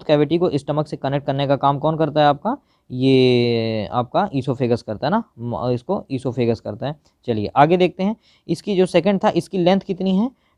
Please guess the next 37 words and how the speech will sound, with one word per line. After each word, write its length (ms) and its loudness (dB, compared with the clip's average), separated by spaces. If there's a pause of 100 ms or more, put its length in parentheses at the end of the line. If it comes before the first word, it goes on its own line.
ट्वेंटी 300 0
फ़ाइव 220 4
सेंटीमीटर। 720 -6
इसकी 220 -6
लेंथ 220 2
कितनी 280 -6
होती 220 -2
है? 160 -4 (380)
ट्वेंटी 300 -2
फ़ाइव 340 2 (300)
सेंटीमीटर 640 -4
की 120 -8
लेंथ 260 -2 (120)
इसकी 320 -10 (320)
होती 320 -2
है, 160 -4
यानी 180 0
टोटल 340 0
लेंथ 180 2
esophagus 600 -2
की 120 -10
कितनी 200 -4
होती 180 -4
है? 60 -4
ट्वेंटी 300 -6
फ़ाइव। 260 -2
यहाँ 240 2
से, 180 -8 (420)
यहाँ 320 4
से 120 0
लेकर, 380 0
ये 300 -2
यहाँ 320 2
से 120 -4
लेकर 300 0
और 160 -4
माउथ 240 2